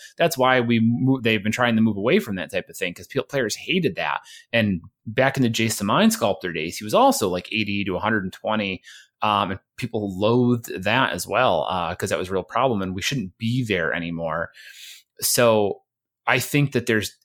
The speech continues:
we're also in the middle of a summer lull. Like, I know that that sounds kinda crazy. We ta-, we had, like, thirty cards that moved in price this week, and we had the trimmed thirty of them.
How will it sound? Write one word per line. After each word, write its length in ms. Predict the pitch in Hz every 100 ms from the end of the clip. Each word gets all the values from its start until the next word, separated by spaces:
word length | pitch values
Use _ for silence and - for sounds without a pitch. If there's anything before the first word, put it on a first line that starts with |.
| _
we're 240 | 127 120 131
also 220 | 143 165
in 20 |
the 60 | 135
middle 160 | 120
of 40 | 110
a 60 |
summer 260 | 107 117 98
lull. 500 | 85 76 85 151 - _ -
Like, 260 | 113 - _ _ _
I 100 | 143
know 200 | 143 139
that 100 | 135
that 140 | 120 117
sounds 280 | 113 104
kinda 180 | - 104
crazy. 300 | - 117 117
We 120 | 98 95
ta-, 160 | 104
we 300 | 98 98 98
had, 180 | 92 98
like, 140 | 90 -
thirty 260 | 117 104
cards 300 | - 110 98
that 100 | -
moved 180 | 101 92
in 80 | 92
price 240 | 95 104
this 140 | - -
week, 260 | 95 - -
and 100 | 98
we 80 |
had 120 | 104 98
the 60 |
trimmed 400 | - - 113 104 -
thirty 260 | 120 92 85
of 100 | 73
them. 240 | 76 -